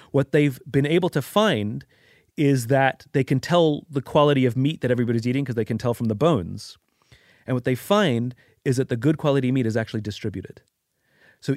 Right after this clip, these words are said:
even though the alpha has the opportunity to eat first, that alpha chose to share the best cuts of meat with the rest of the tribe.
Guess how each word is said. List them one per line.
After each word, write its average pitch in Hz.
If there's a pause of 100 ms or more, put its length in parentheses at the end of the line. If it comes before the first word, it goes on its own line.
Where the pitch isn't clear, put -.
even 190
though 143
the 123
alpha 143
has 120
the 127
opportunity 139
to 117
eat 127
first, - (440)
that 127
alpha 139
chose 113 (160)
to -
share 139
the 117
best 120
cuts -
of 107
meat 113 (180)
with 113
the 113
rest 104
of 101
the 101
tribe. -